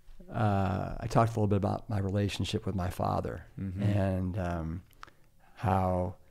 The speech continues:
Speaker 1: he was not a fan of me continuing to be a triathlete after a, a certain number of years. He thought I was kind of on a, um,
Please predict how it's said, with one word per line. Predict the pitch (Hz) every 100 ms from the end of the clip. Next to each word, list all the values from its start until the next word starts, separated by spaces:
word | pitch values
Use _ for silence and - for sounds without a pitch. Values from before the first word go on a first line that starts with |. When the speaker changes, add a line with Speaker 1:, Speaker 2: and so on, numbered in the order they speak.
| - -
Speaker 1:
he | - 120
was | 110 107
not | 101 98
a |
fan | 95 95 90 87 87 98
of | 90
me | 95
continuing | 90 92 - 92 87
to | 85
be | 92
a | 87
triathlete | - 95 95 92 95 87
after | 98 92 - 95
a, | 92 -
a | 101
certain | - 107 92
number | 101 92 92
of | 95
years. | 98 95 90 92 - - -
He | -
thought | 107 104 95
I |
was | 92
kind | 107 92
of | 92
on | 92 95
a, | 90 92 90
um, | 85 87 95